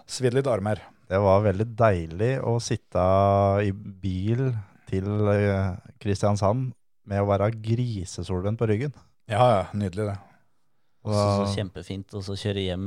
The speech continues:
Speaker 3: med solbrente armer.
Speaker 2: Ja, det var, det var altså helt latterlig <laughs> å solbrente hår. Men, eh, det begynner å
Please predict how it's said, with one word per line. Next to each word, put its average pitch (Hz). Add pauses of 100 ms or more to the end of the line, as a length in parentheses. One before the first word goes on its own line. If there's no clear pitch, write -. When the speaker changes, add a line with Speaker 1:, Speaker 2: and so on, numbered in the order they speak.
(120)
Speaker 3:
med 95
solbrente 98
armer. 147 (480)
Speaker 2:
Ja, 110 (760)
det 90
var, 76
det 90
var 76
altså -
helt 92
latterlig 92
<laughs> 127
å 110
solbrente 95
hår. 92 (1040)
Men, 104
eh, 98
det 98
begynner 113
å 180